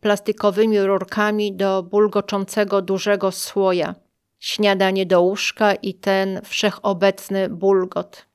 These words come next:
Wyjmowanie drenów. Niestety, mimo że wiedziałam, co mnie czeka, było dla mnie bolesnym doświadczeniem. Nie można się do tego przygotować.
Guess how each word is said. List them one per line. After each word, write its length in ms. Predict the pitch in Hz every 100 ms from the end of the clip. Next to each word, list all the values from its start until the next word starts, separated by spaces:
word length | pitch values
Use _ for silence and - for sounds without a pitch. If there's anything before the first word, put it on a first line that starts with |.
| _ _
Wyjmowanie 720 | 190 202 202 190 190 202 190 180
drenów. 720 | 190 190 185 - - - - _ _ _ _ _ 214
Niestety, 680 | 208 - 208 202 196 170 - _ - _ 214
mimo 280 | 220 220
że 140 | 220 214
wiedziałam, 580 | 220 220 254 233 196 185
co 160 | 208
mnie 200 | 202 196
czeka, 640 | 196 247 240 - 180 170 202 _ _ _ -
było 240 | 208 202
dla 180 | 196 196
mnie 180 | 190 190
bolesnym 540 | 190 190 185 - 180
doświadczeniem. 840 | 175 175 175 175 - 175 180 - - _ _ _ -
Nie 160 | 220 214
można 280 | 202 180 180
się 160 | 175
do 120 | 185
tego 240 | 190 190 185
przygotować. 920 | - 185 185 185 175 165 - -